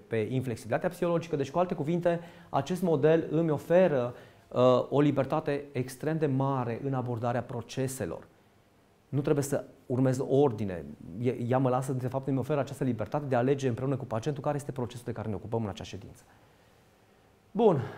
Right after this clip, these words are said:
și atunci haideți să vorbim un pic despre diagnosticul de toc. Nu, nu voi insista atât de mult asupra acestui diagnostic,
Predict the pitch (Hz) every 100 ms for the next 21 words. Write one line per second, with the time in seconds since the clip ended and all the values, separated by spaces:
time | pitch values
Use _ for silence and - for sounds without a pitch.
0 | - - 214 240 - 180 214 202 170 180
1 | 170 151 - 139 131 127 147 - 123 98
2 | 95 107 123 151 160 180 175 139 135 -
3 | 135 127 127 147 131 107 117 117 120 113
4 | 110 175 175